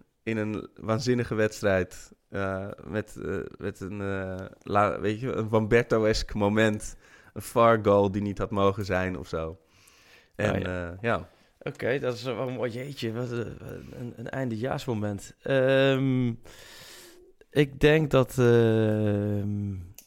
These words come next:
Speaker 2: ja, daar ga ik eens na-, na-, dat, ja, hier moet ik nog even goed over nadenken.
Speaker 1: Ja, zeg wat, zeg,
Speaker 2: Totaal
Speaker 1: eh,
Speaker 2: onvoorbereid. Ik zeg dat, eh,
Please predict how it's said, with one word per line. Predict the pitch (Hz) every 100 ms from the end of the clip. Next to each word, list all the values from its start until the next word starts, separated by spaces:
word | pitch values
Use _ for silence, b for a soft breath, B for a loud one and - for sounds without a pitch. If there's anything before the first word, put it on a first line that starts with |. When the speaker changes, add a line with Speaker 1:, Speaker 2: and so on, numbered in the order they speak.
| - -
Speaker 2:
ja, | 107
daar | 117
ga | - -
ik | 143
eens | 147
na-, | 135
na-, | 131 135
dat, | 143 131 110
ja, | 107 104
hier | 123 104
moet | 101
ik | 98
nog | 104 101
even | 95
goed | 95
over | 95 95
nadenken. | 104 147 160
Speaker 1:
Ja, |
zeg | 123 127
wat, | 101 -
zeg, | 147
Speaker 2:
Totaal | - 170
Speaker 1:
eh, | 170
Speaker 2:
onvoorbereid. | 170 151 139 131 - 151
Ik | - 185
zeg | - 220
dat, | - 190 -
eh, | 170 165 151 147 139